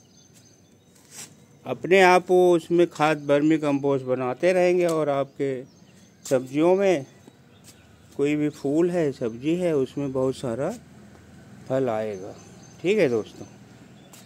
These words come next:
तो मेरा आज यही है,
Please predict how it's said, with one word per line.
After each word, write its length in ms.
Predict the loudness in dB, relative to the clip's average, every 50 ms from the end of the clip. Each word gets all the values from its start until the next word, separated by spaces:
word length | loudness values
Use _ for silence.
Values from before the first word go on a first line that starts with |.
| -10 -4 0
तो 480 | 2 4 4 4 2 2 0 -2 -4 -8 -14 -18 -18 -18 -16 -10 -6
मेरा 260 | -2 0 2 4 4 6
आज 180 | 6 4 4 4
यही 300 | 2 0 2 2 2 2
है, 580 | 4 2 2 2 2 2 2 2 2 0 -2